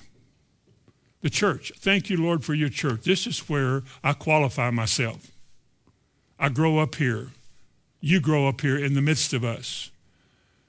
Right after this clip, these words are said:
If we come together, you don't have to grow up here. You can be grown. We come together. We meet together. It doesn't take us long to find out who's like what, who is and who isn't, who wants to and who doesn't want to, who tries and who doesn't,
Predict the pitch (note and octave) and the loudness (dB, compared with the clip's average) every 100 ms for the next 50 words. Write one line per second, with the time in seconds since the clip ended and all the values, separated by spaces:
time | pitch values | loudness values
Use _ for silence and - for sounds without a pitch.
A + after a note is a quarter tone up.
0 | _ _ - C3 C#3+ - D#3+ D3 C#3+ D3+ | _ _ -4 2 2 4 4 4 6 6
1 | D#3+ B2+ A#2 A#2+ C3+ A#2+ B2 A2+ G#2+ B2+ | 6 4 2 2 0 0 0 -2 -2 0
2 | C#3+ D3 A#2+ B2 B2+ A#2+ A#2+ D3 D3 G#2 | 0 -2 -2 -2 0 0 0 0 0 -2
3 | A2+ - - - _ C#3+ - D#3 D#3 C#3 | -8 -18 -20 -20 _ -6 -2 0 2 2
4 | C3 D#3+ C3+ A2 - - - - C#3+ D3 | 4 4 4 0 -6 -16 -20 -8 2 4
5 | C#3 D#3+ D#3 C#3+ C#3+ D3 B2 B2 E3 D3+ | 4 2 2 0 2 2 2 2 2 2
6 | - D#3+ E3 D3 - C#3 E3 C#3+ B2 A2+ | 2 0 0 -2 0 0 0 0 0 -2
7 | - - - C#3 - D#3 D3 D3 D3 C#3 | -6 -12 -4 -4 2 2 4 2 2 2
8 | C3 D3+ C3 C#3 C3 C#3+ C3+ - - - | 2 2 2 0 -2 -4 -6 -6 -14 -16
9 | - - - _ - D#3 D3 D3 D3+ B2 | -16 -20 -20 _ -2 2 6 6 6 2
10 | A#2 C#3+ C3+ A#2+ G2+ G#2+ - - - _ | 2 4 4 2 -4 -14 -18 -20 -20 _
11 | B2 D3+ C#3+ D#3 - D#3+ C#3+ B2 C3 C3+ | 0 2 2 0 -2 -2 0 2 4 2
12 | B2 B2 A#2 B2+ - B2+ G#2+ - - - | 2 -2 -4 -8 -8 -8 -10 -16 -20 -4
13 | D#3 D#3 - D#3+ D#3 D3+ C3 A2+ D3+ C#3 | 2 2 4 6 6 4 2 0 0 0
14 | C3 A#2+ - | 0 -2 -8